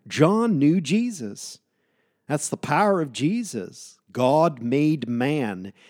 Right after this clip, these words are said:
even from within Mary's womb. The glory of God came surging forth. You know what this tells us? A preborn baby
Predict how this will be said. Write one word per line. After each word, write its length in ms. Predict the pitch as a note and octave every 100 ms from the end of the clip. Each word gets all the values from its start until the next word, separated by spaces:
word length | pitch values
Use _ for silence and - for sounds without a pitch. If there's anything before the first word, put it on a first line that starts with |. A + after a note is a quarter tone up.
| _ -
even 400 | G#3 A#3 G3+ F#3
from 180 | D#3+
within 340 | D3 C3 C3+ B2+
Mary's 400 | A2+ G#2+ A#2+ A#2+
womb. 580 | D#3 C#4 A3 G#2 E2+ - -
The 80 |
glory 600 | C3 A2+ C#3 E3 G#3+ G#3+
of 200 | F3 B2+
God 520 | G2 E3+ A#3 F#3 C3+ -
came 260 | C#3 A#2
surging 720 | - - F3+ F#3 F3 C3 B2+
forth. 680 | A2+ - G3+ E3+ F2+ _ - _ _ _ _ _ _ _ _ _ _
You 80 | -
know 100 | F3+
what 140 | D4 -
this 180 | F3
tells 400 | - - G#2+ C3
us? 400 | G3+ B3+ B3+ - - _ _ _ _ _ -
A 140 | D3+
preborn 1000 | - - A3 A#3 A#3 E3+ F#3+ G3 D#3 G#2+
baby 720 | E3 G#3 A3 C3 A2+ A#2 B2+